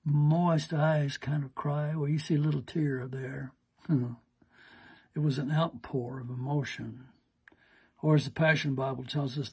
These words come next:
then tears streamed down his face. And once and for all, the question of whether God cares is answered in the compassion of Jesus.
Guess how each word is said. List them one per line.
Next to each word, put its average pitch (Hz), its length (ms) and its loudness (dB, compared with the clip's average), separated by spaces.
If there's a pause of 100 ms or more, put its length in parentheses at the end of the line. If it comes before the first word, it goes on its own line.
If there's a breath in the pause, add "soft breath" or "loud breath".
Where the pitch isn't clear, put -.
then 143 220 0
tears 151 380 -2
streamed 165 880 6
down 131 220 -2
his 123 160 -8
face. 131 640 -8 (960 loud breath)
And 139 120 0
once 170 280 6
and 160 140 4
for 175 180 -2
all, 151 280 -4
the 127 120 -10
question 175 480 -4
of 131 80 -4
whether 147 240 0
God 143 320 -4
cares 160 580 -8 (960)
is 135 160 -8
answered 139 480 -6 (1600)
in 135 80 -4
the 120 80 -8
compassion 135 580 -8
of 127 80 -10
Jesus. 120 600 -12